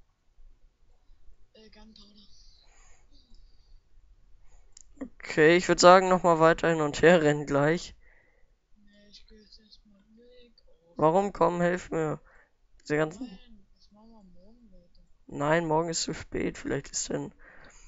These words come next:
Speaker 2: alles despawned.
Speaker 1: Ja, immer doch.
Speaker 2: Das hatte ich schon öfters.
Speaker 1: Wenn wir aber online sind, dann kann es doch nicht despawnen.
Speaker 2: Naja, uns, wir haben das Haus nicht gebaut von den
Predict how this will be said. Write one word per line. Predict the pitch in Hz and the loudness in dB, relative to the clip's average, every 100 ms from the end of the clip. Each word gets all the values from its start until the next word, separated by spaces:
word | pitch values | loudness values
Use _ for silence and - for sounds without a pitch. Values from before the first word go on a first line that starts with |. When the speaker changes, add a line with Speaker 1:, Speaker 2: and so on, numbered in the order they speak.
| - - - | -20 -18 -6
Speaker 2:
alles | 160 156 - | -4 -2 -4
despawned. | - - - 156 151 147 - - - _ - - _ _ _ _ _ _ - | -4 -4 -2 0 0 -6 -14 -20 -20 _ -20 -20 _ _ _ _ _ _ -20
Speaker 1:
Ja, | 180 170 175 175 170 | -20 -20 -20 -20 -20
immer | 180 185 185 180 | -20 -20 -20 -20
doch. | 170 165 - - - - - _ _ - - - - - _ - - | -20 -20 -20 -20 -20 -20 -20 _ _ -20 -20 -20 -20 -20 _ -20 -16
Speaker 2:
Das | - - | -12 -8
hatte | - 156 | -6 -4
ich | 147 | -6
schon | - 143 - | -6 -8 -8
öfters. | 147 - - 139 - - - - - - _ _ - - - - - _ - - 185 | -10 -10 -8 -8 -10 -14 -20 -20 -20 -20 _ _ -20 -20 -20 -20 -20 _ -20 -20 -20
Speaker 1:
Wenn | 208 226 226 | -20 -20 -20
wir | 202 214 - - | -20 -20 -20 -20
aber | 214 220 _ | -20 _ _
online | 208 214 226 214 | -20 -20 -20 -20
sind, | 185 175 _ - | _ _ _ -20
dann | 185 | -20
kann | 202 202 | -20 -20
es | 220 | -20
doch | - | -20
nicht | 202 190 - - | -20 -20 -20 -20
despawnen. | 233 - - - - - - | -20 -20 -20 -20 -20 -20 -14
Speaker 2:
Naja, | - 147 151 | -4 0 2
uns, | 151 - - | 0 -4 -8
wir | - 165 | -2 4
haben | 160 175 | 4 2
das | 156 147 | 0 0
Haus | 170 | 0
nicht | 175 - | -4 -4
gebaut | 151 143 165 160 | -2 4 4 2
von | - 147 | 0 -4
den | 147 139 | -4 -6